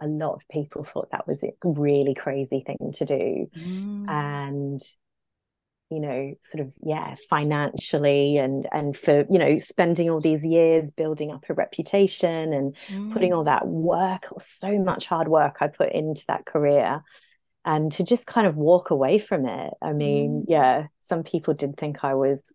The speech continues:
Speaker 1: really crazy. And I think a lot of people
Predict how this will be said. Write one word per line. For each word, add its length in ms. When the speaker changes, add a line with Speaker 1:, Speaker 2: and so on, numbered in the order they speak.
Speaker 1:
really 560
crazy. 560
And 140
I 60
think 200
a 60
lot 200
of 120
people 480